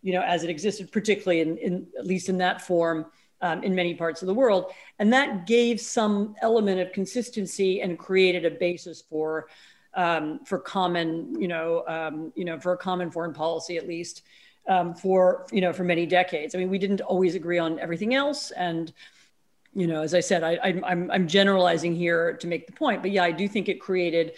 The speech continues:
at least one area of, of common consensus. I mean, there's another way in which it functioned. Um, you know, in the, you know, not only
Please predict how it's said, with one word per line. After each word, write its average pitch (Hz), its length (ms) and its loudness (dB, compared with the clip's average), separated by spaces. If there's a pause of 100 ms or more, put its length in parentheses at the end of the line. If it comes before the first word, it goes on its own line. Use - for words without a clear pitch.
(260)
at 190 80 -4
least 220 280 2
one 190 320 0
area 175 520 2 (100)
of, 165 280 -6 (380)
of 185 160 -4
common 180 300 -2
consensus. 180 680 -2 (300)
I 214 40 0
mean, 233 140 6
there's 226 160 6
another 262 380 6
way 190 280 6
in 165 80 0
which 175 140 -2
it 185 100 -6
functioned. 165 560 -4 (420)
Um, 180 360 0
you 208 100 2
know, 196 120 4
in 196 120 2
the, 190 220 0 (100)
you 214 400 0
know, 202 100 4 (180)
not 214 260 6
only 226 560 4